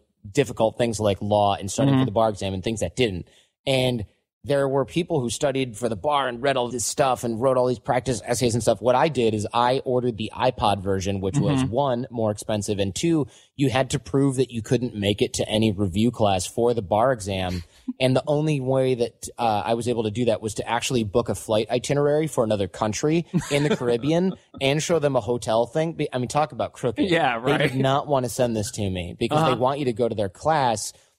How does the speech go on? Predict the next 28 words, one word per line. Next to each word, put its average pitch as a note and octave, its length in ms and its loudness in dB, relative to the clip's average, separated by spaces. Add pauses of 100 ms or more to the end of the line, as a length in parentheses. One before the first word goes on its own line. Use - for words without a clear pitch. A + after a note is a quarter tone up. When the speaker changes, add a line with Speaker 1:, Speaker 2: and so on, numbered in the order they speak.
(140)
Speaker 1:
even D3+ 240 2
though C3+ 140 2
it's B2 120 -4
less A#2+ 200 0
expensive, B2 420 -2
'cause A#2 140 -2
they A2+ 120 2
know A2+ 120 2
you're A2 180 2
not G#2 180 -2
gonna G#2 140 -2
steal G2+ 720 0
the F#2+ 320 -2
I F#2+ 160 2
P. G#2 400 -4
Speaker 2:
Oh. A2+ 720 2
Speaker 1:
And A#2+ 420 0
they're A#2 180 0
afraid C3 280 -2
that A#2 80 2
if A2 100 -2
you A2 120 2
have G2+ 100 0
this G2 160 -6 (100)
iPod, F#2+ 600 0
Speaker 2:
Mm-hmm. C#3 360 2
Speaker 1:
you're A#2+ 120 2
gonna F#2+ 420 0